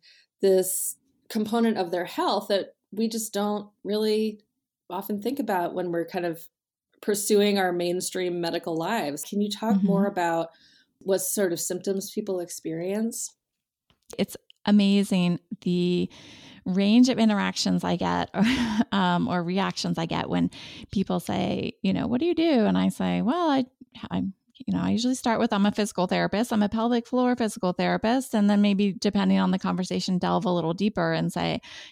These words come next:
Speaker 2: you know, "I treat women that are having pain with sex or have difficulty with pleasure with sex." People will have pain with superficial touch, like, really light touch of the vulva.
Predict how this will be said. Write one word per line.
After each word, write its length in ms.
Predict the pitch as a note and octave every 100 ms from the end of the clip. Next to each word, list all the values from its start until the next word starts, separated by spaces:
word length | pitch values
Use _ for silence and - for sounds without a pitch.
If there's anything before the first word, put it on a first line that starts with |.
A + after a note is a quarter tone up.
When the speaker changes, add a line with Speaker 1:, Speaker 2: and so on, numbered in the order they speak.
| -
Speaker 2:
you 80 | B3+
know, 60 |
"I 80 | F#3+
treat 300 | G3 G3 -
women 260 | F#3+ F3+ F3+
that 120 | E3+
are 60 |
having 360 | F3+ F3+ F3 F3+
pain 240 | - F#3+
with 140 | F3+ F3
sex 440 | F3+ F3 - - -
or 320 | F3 E3+ E3
have 220 | E3+ F#3
difficulty 600 | - F#3+ F#3 F3+ - F3+ F#3
with 340 | F3 - - _
pleasure 320 | D4 D#4 A#3+
with 160 | F#3+ F3+
sex." 480 | F3+ E3+ - - -
People 320 | - C4+ E4 D4+
will 100 | C#4
have 240 | B3 A3
pain 440 | - G3 F#3+ G3+
with 400 | F#3+ F#3 F3+ F3+ _ _ _ _ _ -
superficial 840 | F#4 - - A#3 B3 A#3+ G#3+ F#3 E3+
touch, 340 | G3+ G#3 -
like, 160 | F#3 B3
really 160 | C4+
light 220 | A3 F#3+
touch 320 | - G3 - -
of 180 | F#3+ F#3
the 140 | G3 F3+
vulva. 500 | F3+ E3+ G#3 C4+